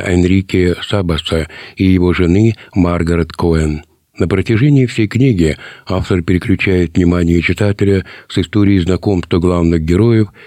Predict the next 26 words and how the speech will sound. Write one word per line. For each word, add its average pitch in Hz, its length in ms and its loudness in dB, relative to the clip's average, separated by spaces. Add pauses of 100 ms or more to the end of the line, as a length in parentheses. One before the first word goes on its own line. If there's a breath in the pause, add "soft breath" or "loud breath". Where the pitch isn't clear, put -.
(160 loud breath)
счастливых 113 720 0
и - 120 0
несчастливых 110 600 0
событиях 95 540 0
брака, 101 500 -2 (280 loud breath)
на 95 160 0
описание 123 580 0
последних 92 640 0
дней 87 220 2
жизни 90 540 0
Маргарет, 82 640 -2 (460 loud breath)
чувств - 420 -2
и 95 120 2
мыслей 90 440 2
Энрике 90 720 0 (240 loud breath)
в - 80 -10
связи 92 360 0
с - 140 -8
неизлечимой 90 600 0
болезнью 82 460 0
жены. 80 440 -4 (680 loud breath)
Роман 113 380 0
охватывает 127 500 0
период 117 400 2
тридцать 120 460 0
лет 85 280 0